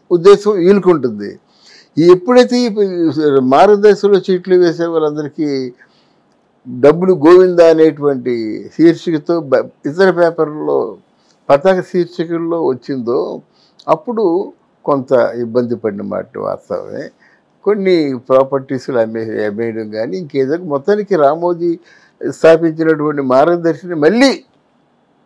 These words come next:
as it is-గా అందరికీ డబ్బు ఇచ్చేసి, as it is-గా "ఎవరు చెప్పారు మీకు?" అని చెప్పేసి మళ్ళీ జనంలో ఒక తిరుగుబాటు వచ్చింది. వచ్చి ఆ రా-, మార్గదర్శి నడుస్తోంది.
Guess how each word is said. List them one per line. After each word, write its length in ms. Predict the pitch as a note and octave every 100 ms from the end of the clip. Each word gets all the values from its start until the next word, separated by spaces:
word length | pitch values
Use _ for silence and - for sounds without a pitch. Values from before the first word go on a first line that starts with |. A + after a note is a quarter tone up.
| _ _ _ - C3+
as 80 | E3
it 160 | D#3+ D#3
is-గా 360 | D#3+ D3+ D3+ C#3
అందరికీ 400 | D3+ E3+ D3+ D3
డబ్బు 260 | C#3 C3
ఇచ్చేసి, 440 | B2+ C3+ B2 C#3 B2
as 140 | C3
it 160 | C3+ C#3
is-గా 340 | C3 B2+ C3
"ఎవరు 240 | B2 B2 C#3
చెప్పారు 400 | C#3+ C3+ B2+ B2
మీకు?" 260 | B2 A#2+
అని 160 | A#2 G#2+
చెప్పేసి 500 | G2+ G#2 G#2 C3+ B2+ - - -
మళ్ళీ 180 | C3 D3
జనంలో 520 | A#2+ B2 D#3+ E3 E3
ఒక 100 | C3+ _
తిరుగుబాటు 480 | C3+ E3+ G3 B2+ A2
వచ్చింది. 500 | G#2 - G#2+ F2+ - _ - - _
వచ్చి 260 | D3+ C#3+ B3
ఆ 120 | F3+
రా-, 220 | C3+ C#3 B2 B2+ C3+ B2+ - C3+
మార్గదర్శి 840 | B2+ C3+ D3+ C#3+ C#3 C3 G#3 F#3+ -
నడుస్తోంది. 720 | B2+ B2+ C3+ - G2 - -